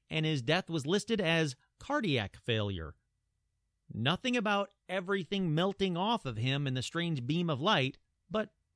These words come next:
cardiac failure. Very bizarre one. I have no explanation of it. Again, you gotta remember, this all took place in nineteen forty-six. There was nothing that we would have had technologically that could do this to a man,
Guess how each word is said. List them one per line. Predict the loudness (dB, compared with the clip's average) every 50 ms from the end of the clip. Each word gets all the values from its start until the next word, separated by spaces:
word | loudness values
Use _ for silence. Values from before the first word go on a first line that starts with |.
| _ -20
cardiac | -4 2 4 4 4 4 4 2 2 0 -4 -8
failure. | _ _ -4 -4 -4 -4 -6 -8 -10 -14 -18 -20 _ _ _ -2
Very | 0 2 4 4 4 2 4
bizarre | 2 2 2 4 4 4 4 4 4
one. | 4 2 2 2 0 0 -2 -6 -8 _ _ _ _ _ _ _ _ _ 0
I | 2
have | 2 2 2
no | 2 2 2 2 2 4 4 4
explanation | 4 2 0 -4 -4 -2 0 0 0 -2 -2 -2 -2
of | -2 0 2
it. | 0 0 -2
Again, | -6 -4 -2 0 0 2 0
you | 2
gotta | 0 0 0 2
remember, | 0 2 2 2 2 0 0
this | -2 -2 -2 -2 -2 -2 -4 -8 -10 -12 -16 -20 -20 -20 -20 -20 _ _ _ _ _
all | 2 2 4 4 4 2
took | 2 0 0 0 -2 -6
place | -2 0 2 2 2 0 -2 -8 -8 -4
in | -2 0 0 2
nineteen | 2 0 0 -2 -4 -6 -4 -2 0 0 0 0
forty-six. | 0 0 2 2 2 2 -2 -4 -4 -4 -4 -4 -4 -8 _ -16 -16 -16 -18 _ _ _ _ _
There | -6 -2
was | 0 0 2 2
nothing | 2 4 4 4 4 2 2 0 0 0
that | 0 0 0
we | 0 2
would | 2 2
have | 2 0
had | 0 0 -2 -2 -4 -8 _
technologically | -6 -6 -4 -4 -4 -2 -2 0 0 -2 -2 -6 -6 -4 -4 -2 -2 -2
that | -4 -4 -6 -6 -4
could | -6 -6 -4 -6 -4
do | -2 0 0 2
this | 0 0 -2 -2 -4
to | -4 -2 -2
a | 0 0
man, | -2 -2 -2 -4 -4 -6 -8